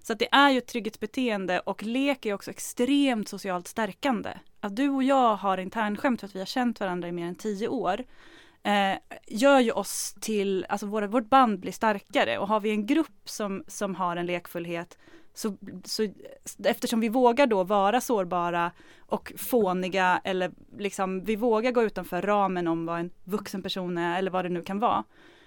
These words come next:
så stärker det också vår gemenskap. Så att lek är ju gruppstärkande.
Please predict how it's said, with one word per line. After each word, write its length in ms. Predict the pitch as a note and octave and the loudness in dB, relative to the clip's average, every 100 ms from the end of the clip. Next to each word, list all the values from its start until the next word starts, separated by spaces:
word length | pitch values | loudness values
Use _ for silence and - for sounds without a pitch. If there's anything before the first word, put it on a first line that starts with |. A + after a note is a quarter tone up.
| _ | _
så 180 | - A#3+ | -4 -2
stärker 480 | - C#4 C4+ - A#3+ | 4 8 8 6 -2
det 140 | G3+ | -2
också 240 | G3 - G#3+ | -2 -4 -2
vår 240 | A#3 C#4+ | 4 4
gemenskap. 680 | F#3 F#3 C#4 A3+ - - - | 4 2 2 2 -4 -10 -12
Så 120 | - | -8
att 80 | G#3 | -4
lek 480 | A3 C#4 D4 C#4+ - | 0 4 4 2 -4
är 160 | G#3 F#3+ | -4 -2
ju 280 | F#3 F#3 F#3 | -2 -2 -4
gruppstärkande. 1120 | F3+ C#4 - - - F4+ C4 - - - C2 | -2 -2 -2 -10 4 4 4 -2 -8 -6 -8